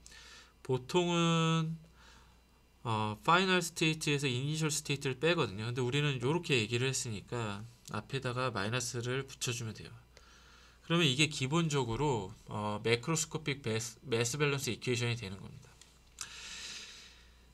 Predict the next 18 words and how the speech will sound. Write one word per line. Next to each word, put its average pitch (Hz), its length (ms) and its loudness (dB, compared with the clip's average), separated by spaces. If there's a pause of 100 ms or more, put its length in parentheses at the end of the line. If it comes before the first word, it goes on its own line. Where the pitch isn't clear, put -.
(240)
이제 131 120 0
만약에 196 600 6
시스템 254 480 4
안에서 170 320 6
케미컬 233 480 2
리액션 185 340 6
같은 170 240 0
게 156 80 2
생긴다면, 160 880 0
여기에 117 220 -4
뭐 117 200 -6
화학 208 300 4
반응이 185 260 4
돼서 131 240 0
물질이 165 800 2
생성되거나 180 720 4
혹은 170 240 4
소멸되면 143 920 4